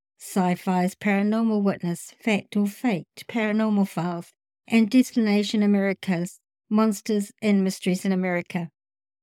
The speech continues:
He's been interviewed on hundreds of radio and online broadcasts, including multiple guest appearances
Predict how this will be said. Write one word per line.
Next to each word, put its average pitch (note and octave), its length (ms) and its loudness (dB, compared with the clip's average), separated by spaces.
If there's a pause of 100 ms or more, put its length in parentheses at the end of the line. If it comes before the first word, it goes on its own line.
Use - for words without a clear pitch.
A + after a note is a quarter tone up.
He's A#3 300 4
been A3+ 260 4
interviewed G#3+ 560 0
on G3+ 180 2
hundreds G#3+ 480 2
of G3+ 140 -2
radio F#3+ 340 4
and G3 240 4
online G#3 460 0
broadcasts, G3 580 -2
including G#3 480 2
multiple G3 380 0
guest B3 280 -4
appearances F3+ 720 -6